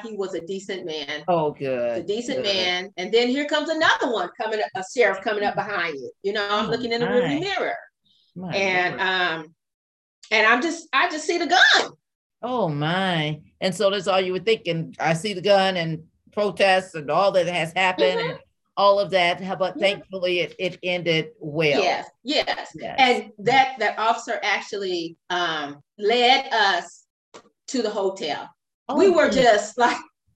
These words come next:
Speaker 1: three, four minutes away.
Speaker 2: Okay. <laughs> Oh, boy. We
Speaker 1: Just
Speaker 2: can
Speaker 1: got
Speaker 2: laugh about it now.
Speaker 1: rerouted.
Speaker 2: We're laughing about it now, but at the
Speaker 1: Yes.
Speaker 2: moment, wa-, it was no
Speaker 1: I
Speaker 2: laughing
Speaker 1: was
Speaker 2: matter,
Speaker 1: crying.
Speaker 2: was it?
Speaker 1: No, it was, it was awful. It was
Speaker 2: My,
Speaker 1: awful.
Speaker 2: my, my, my, my.
Speaker 1: Yeah.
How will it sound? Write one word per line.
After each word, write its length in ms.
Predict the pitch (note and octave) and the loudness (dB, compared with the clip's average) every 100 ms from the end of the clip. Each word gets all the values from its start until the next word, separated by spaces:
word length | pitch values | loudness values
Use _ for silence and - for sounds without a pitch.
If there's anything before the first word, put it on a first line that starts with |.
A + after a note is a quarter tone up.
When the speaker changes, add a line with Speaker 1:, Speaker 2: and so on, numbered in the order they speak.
| - | 2
Speaker 1:
three, 320 | B4 C5+ A#4+ | 6 8 8
four 300 | A4 A4+ G4+ | 6 6 6
minutes 320 | G#4+ G#4+ G4 G4 | 4 4 2 0
away. 560 | F#4+ A4+ - - D4 - _ _ | 2 4 2 -2 -8 -8 _ _
Speaker 2:
Okay. 720 | A3 A3 D#3+ - G3 - - F3 | 2 2 2 0 -2 0 -4 -8
<laughs> 540 | G3+ - - A3 - - G#3+ G#3 - G3+ - E4 F4 C4 - | -10 -6 -8 -8 -14 -12 -10 -8 -8 -8 -10 -20 -18 -10 2
Oh, 400 | G#3+ G#3+ F#3+ E3 | 4 4 0 0
boy. 220 | G#3+ G3+ | 4 6
We 60 | G4+ | 8
Speaker 1:
Just 160 | E4 | 6
Speaker 2:
can 80 | B3+ | 6
Speaker 1:
got 260 | D4 C#4 C#4 | 6 6 6
Speaker 2:
laugh 0 | |
about 280 | D4 D#4 | 2 2
it 20 | C#4+ | 4
now. 240 | A#3+ A3+ | 4 4
Speaker 1:
rerouted. 140 | G#3 - - _ _ _ _ _ _ | 2 -6 -10 _ _ _ _ _ _
Speaker 2:
We're 200 | A3 C4+ | -2 0
laughing 360 | C#4+ D#4 D#4 A3+ | 2 2 0 -2
about 260 | G#3+ G#3 | 0 0
it 120 | G3 | -2
now, 260 | G3+ A#3 F#3+ | -2 -2 0
but 140 | F3+ | 0
at 160 | F#3 F#3+ | 0 -2
the 80 | B3+ | 0
Speaker 1:
Yes. 320 | A#3 C4+ A3 | 2 2 0
Speaker 2:
moment, 160 | E3+ C#3+ D#3+ | -4 -12 -10
wa-, 180 | F#3+ A#3 | -4 -2
it 200 | G3 A3+ | 0 0
was 180 | A3+ | -2
no 180 | F#3+ A3+ | -2 -2
Speaker 1:
I 20 | A3+ | 0
Speaker 2:
laughing 340 | A#3+ A#3 B3+ | 2 2 0
Speaker 1:
was 100 | B3 | -4
Speaker 2:
matter, 200 | A#3+ G3 | 2 2
Speaker 1:
crying. 220 | F#3+ G#3 G#3 | 2 0 -2
Speaker 2:
was 80 | - | -10
it? 40 | |
Speaker 1:
No, 360 | G#3+ F#3 F3 F3 - | -8 -6 -8 -10 -6
it 140 | G#3+ G#3+ | -2 0
was, 260 | G#3+ G#3+ - | -2 -6 -2
it 160 | A3 | -2
was 200 | A#3 B3+ - | 0 -2 -2
awful. 500 | A#3 B3 - - - _ _ - | 0 0 -2 -10 -14 _ _ -12
It 80 | G3 | -6
was 160 | G#3 | -4
Speaker 2:
My, 180 | G#3 F#3+ | -2 -2
Speaker 1:
awful. 80 | D#3+ | -2
Speaker 2:
my, 140 | D3 C#3+ | -6 -8
my, 160 | E3 | -10
my, 120 | F3 D#3 | -12 -12
my. 240 | D#3 C3+ | -10 -10
Speaker 1:
Yeah. 200 | - - | -10 -16